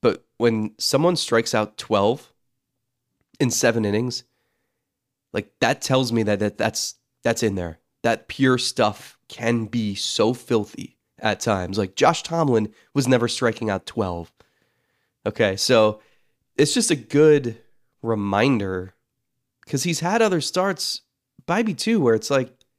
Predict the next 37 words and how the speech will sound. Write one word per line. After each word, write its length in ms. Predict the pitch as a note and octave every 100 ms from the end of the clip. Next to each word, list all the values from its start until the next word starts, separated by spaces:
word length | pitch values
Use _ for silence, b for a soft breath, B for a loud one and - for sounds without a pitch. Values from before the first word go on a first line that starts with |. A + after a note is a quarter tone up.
| _ _ _ _ _ _ _ _ _ _ _ _ _
you 100 | -
know, 100 | D#3
they 120 | C3+
get 240 | D3 A#3 A#3
through 120 | F#3+
five 300 | E3+ F#3+ D#3
or 60 | C#3
six 440 | - E3+ D#3 -
and 60 | B2
maybe 180 | C#3+
they 120 | C3+ B2
give 120 | C#3
up 120 | A2
one 320 | G#2+ A#2 B2+
run, 400 | G#2 G#2 A#2+ G#2+
and 100 | G2
it 60 | G2
just, 260 | D#3 -
it 160 | - -
doesn't 380 | - E4 D#4 -
look 280 | F3 - -
clean, 520 | - B2 C3+ C#3+ C#3
and 100 | A2+
it 80 | G#2
doesn't 300 | D#3 D3 -
look 380 | B2+ A#2 - _ _ _ _ _ _ _ _ _ _ _ _ _ _ _ _
just, 240 | - - -
I 20 |
guess, 180 | - F#3+
dominant, 540 | - C3+ D#3+ F#2+ G#2
for 100 | -
lack 220 | A#2+ B2 B2+
of 80 |
a 60 | G#2+
better 240 | A#2 G#2
word. 400 | G2+ D3+ G2 F#2 -
And 500 | B2+ B2+ A#2+ A2+ G#2